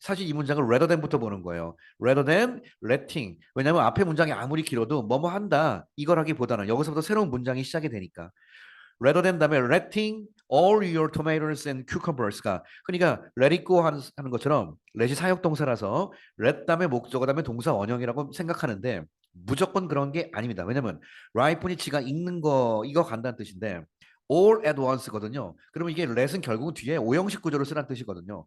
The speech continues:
all of your tomatoes 이거예요. 자, 모든 토마토들이, 그 토마토가 뭐 하는 걸까요?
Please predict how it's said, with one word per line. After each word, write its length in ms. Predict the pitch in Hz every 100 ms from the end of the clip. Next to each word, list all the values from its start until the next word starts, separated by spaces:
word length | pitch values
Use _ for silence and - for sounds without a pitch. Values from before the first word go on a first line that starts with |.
| - - - -
all 320 | 185 226 202
of 120 | 190
your 280 | 175 156 151
tomatoes 600 | 180 170 175 170 135 120
이거예요. 460 | 113 123 92 87 - _ _ _
자, 140 | 120
모든 380 | 110 131 175 185
토마토들이, 1040 | 190 190 190 170 139 143 123 101 87 80 - - -
그 100 | 151
토마토가 440 | - 208 208 180
뭐 200 | 120 139
하는 160 | 160 151
걸까요? 460 | 120 113 131 180